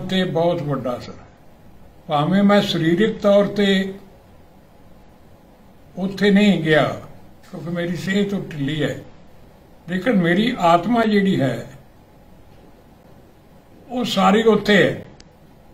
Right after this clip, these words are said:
ਔਰ ਮੈਂ ਹੈਰਾਨ ਹੁੰਨਾ ਕਿ ਕਿਹੋ ਜਿਹੀਆਂ ਸਰਕਾਰਾਂ ਹਨ, ਜਿਨ੍ਹਾਂ ਲੋਕਾਂ ਨੇ ਦੀ ਆਪਾਂ ਨੂੰ ਰੋਟੀ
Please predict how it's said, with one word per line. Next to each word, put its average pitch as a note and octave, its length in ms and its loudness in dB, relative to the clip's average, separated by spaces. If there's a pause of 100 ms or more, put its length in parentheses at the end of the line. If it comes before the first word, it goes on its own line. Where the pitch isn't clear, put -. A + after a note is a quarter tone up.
(1500)
ਔਰ F#3+ 140 -2
ਮੈਂ G#3 280 0
ਹੈਰਾਨ D#3+ 400 6
ਹੁੰਨਾ F#3 600 2 (1300)
ਕਿ F#3+ 120 -10
ਕਿਹੋ F#3 320 0
ਜਿਹੀਆਂ A#3 280 2
ਸਰਕਾਰਾਂ G3 680 4
ਹਨ, D#3 360 -2 (1800)
ਜਿਨ੍ਹਾਂ A3+ 520 4
ਲੋਕਾਂ F#3+ 480 2
ਨੇ G3+ 280 2
ਦੀ F3+ 340 -2
ਆਪਾਂ F#3 300 2
ਨੂੰ F#3+ 160 2
ਰੋਟੀ E3+ 320 -2